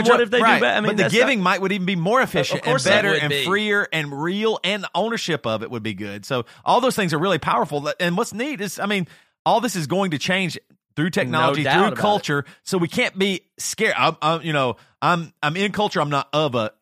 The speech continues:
Speaker 1: of it or whatever the saying is or all that stuff. But that, it can really, there's so
Speaker 2: That's
Speaker 1: much
Speaker 2: why you
Speaker 1: wisdom
Speaker 2: don't
Speaker 1: and
Speaker 2: use the
Speaker 1: value in
Speaker 2: internet.
Speaker 1: all. Exactly.
Speaker 2: Right.
Speaker 1: That's why you don't go see
Speaker 2: Yeah,
Speaker 1: movies
Speaker 2: right.
Speaker 1: or whatever. But anyway, I, I'm just saying
Speaker 2: <laughs>
Speaker 1: all this can add to it. And so what we're seeing is, uh,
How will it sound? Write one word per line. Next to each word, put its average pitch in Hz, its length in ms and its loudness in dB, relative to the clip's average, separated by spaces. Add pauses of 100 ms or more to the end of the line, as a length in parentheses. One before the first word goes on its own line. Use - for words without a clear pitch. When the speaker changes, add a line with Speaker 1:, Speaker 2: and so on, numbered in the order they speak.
Speaker 1:
of 165 200 2
it 117 140 -2
or 120 80 -2
whatever 135 300 0
the 110 100 -6
saying 139 320 -2
is 117 180 -2
or 117 120 -2
all 110 80 0
that 113 140 -6
stuff. 123 160 -8
But 135 180 -10
that, 180 200 0
it 226 140 -4
can 220 220 -6
really, 180 420 0 (220)
there's 160 120 -4
so - 200 -2
Speaker 2:
That's 240 60 0
Speaker 1:
much 180 60 0
Speaker 2:
why 156 100 4
you 143 40 4
Speaker 1:
wisdom 143 160 2
Speaker 2:
don't 151 80 4
Speaker 1:
and 143 80 -2
Speaker 2:
use 139 80 0
the - 60 4
Speaker 1:
value 190 240 2
in 165 100 2
Speaker 2:
internet. 139 160 -2
Speaker 1:
all. 202 260 2
Exactly. 120 440 -2
Speaker 2:
Right. 104 140 -6 (360)
Speaker 1:
That's 135 140 -6
why 147 80 2
you 143 60 2
don't 135 120 2
go 123 80 0
see 131 200 -4
Speaker 2:
Yeah, 117 100 -2
Speaker 1:
movies 127 420 0
Speaker 2:
right. 131 80 -8
Speaker 1:
or 120 60 -4
whatever. 120 300 -4
But 156 260 -2
anyway, 147 360 2
I, 180 180 0
I'm 214 120 2
just 233 140 0
saying 190 300 2 (160)
Speaker 2:
<laughs> - 180 -10
Speaker 1:
all 233 220 4
this 196 240 -2
can 156 280 -6
add 170 460 -2
to 220 240 -2
it. 170 140 -2
And 147 160 -4
so 160 180 0
what 170 260 -2
we're 160 220 0
seeing 240 500 -4
is, 113 400 -4 (560)
uh, 143 120 -4